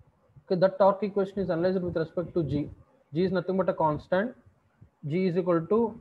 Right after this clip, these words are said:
number of turns in a particular coil into flux density in the air gap with respect to the length and vertical sides of the diameter and, uh, length and diameter. Okay, so this is expression, from the expression two, I analyzed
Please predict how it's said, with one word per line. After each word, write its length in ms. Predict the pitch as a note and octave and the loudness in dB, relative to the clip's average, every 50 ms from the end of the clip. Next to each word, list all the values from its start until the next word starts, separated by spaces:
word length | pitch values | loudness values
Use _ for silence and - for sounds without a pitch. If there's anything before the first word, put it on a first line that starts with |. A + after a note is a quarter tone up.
| - - - | -14 -4 -2
number 260 | G3+ G#3 A3 G3+ F#3+ | 0 0 2 4 4
of 160 | G3 F#3+ G3 - - - - | 4 4 2 -4 -14 -4 -2
turns 260 | E3+ E3 F3 F#3 F3+ | 0 0 0 0 -2
in 60 | F#3+ | -4
a 40 | F#3+ | -2
particular 400 | E3 F3 D#3 - D#3+ - F3 E3 | -2 -2 -4 -4 -2 -2 -2 0
coil 340 | - E3+ D3+ D3+ E3+ G3+ A#3 A#3 - _ _ _ _ - - - - | 2 4 4 4 4 2 0 -6 -12 _ _ _ _ -20 -20 -12 -8
into 200 | D#3+ D#3+ F#3 G3+ | -4 -2 -2 -2
flux 260 | G3+ E3+ D#3 D3 - | 0 -2 -4 -4 -2
density 520 | - F#3 F3+ E3+ E3 - - - G3+ G#3 G#3 | 0 0 0 0 -2 -4 -4 -2 -2 0 0
in 80 | G3 | 2
the 80 | F#3+ F3+ | 4 4
air 200 | D#3+ D3+ D3+ D3 | 4 4 2 0
gap 340 | C#3+ D3 F3+ G3+ G3+ - - - _ - - _ _ | 2 4 4 4 4 2 -6 -16 _ -20 -20 _ _
with 100 | - D#3 | -10 -6
respect 360 | D3+ D#3 D#3 - - F#3+ G3 - | -4 -4 -2 -2 -4 -4 -2 0
to 100 | G#3 G3+ | 0 2
the 120 | F3+ E3+ | 2 2
length 300 | D3+ D#3 E3 F#3+ G3 F#3+ | 2 2 0 -2 0 0
and 160 | G3 F3+ E3+ | 0 0 2
vertical 720 | D#3+ D#3+ D3 - - E3 E3 F3 E3+ E3+ E3+ E3+ E3+ E3+ - - _ _ - | 2 0 0 0 -4 -4 0 0 0 2 0 -2 -4 -6 -10 -16 _ _ 2
sides 240 | F3+ E3+ E3 - | 2 2 4 2
of 140 | F#3 E3 D#3 | 0 0 0
the 80 | E3 D#3+ | 2 2
diameter 520 | D#3 D3+ D#3 D#3 D#3 D#3 D3 C#3+ G3 G3+ - | 2 2 2 2 -2 -2 0 0 0 0 -2
and, 240 | D#3+ D3+ D3 C#3+ C#3 | -4 -6 -4 0 2
uh, 260 | C#3+ C#3 C#3 C#3 C#3 C#3 - - _ - - - - _ _ _ _ _ | 2 4 4 2 2 0 -4 -14 _ -20 -20 -20 -20 _ _ _ _ _
length 240 | D3+ D#3 E3 D#3+ F#3+ | -2 -2 0 2 0
and 120 | F#3+ E3+ | 2 4
diameter. 400 | D#3 D3 D3 C#3+ C3+ A#2 C3 - - - | 4 2 2 0 -2 -4 -6 -8 -6 -8
Okay, 220 | D#3+ D#3+ - C4+ - _ _ _ _ | -8 -6 -6 -10 -12 _ _ _ _
so 80 | - F#3 | -6 -4
this 220 | D#3+ D#3+ D#3+ - | -4 -4 -4 -4
is 100 | G#3 F#3+ | -4 -4
expression, 340 | F#3 F3 - - F3 E3+ E3+ - | -4 -4 -4 -4 -6 -6 -4 -2
from 180 | - F#3+ G#3 A#3 | -2 0 0 2
the 80 | A3+ | 0
expression 480 | G3+ - - - G#3+ G3+ - G#3+ G3 E3 - | 0 -2 -2 -4 -6 -4 -2 -4 -4 -2 0
two, 280 | F3 E3 E3 F3 E3+ - - - - - - | 2 2 2 0 -2 -6 -14 -20 -14 -2 2
I 80 | D3+ | 4
analyzed 480 | D3+ D#3 E3 F3+ G3+ G#3 G#3 G3 G3+ | 4 4 4 2 2 2 2 0 0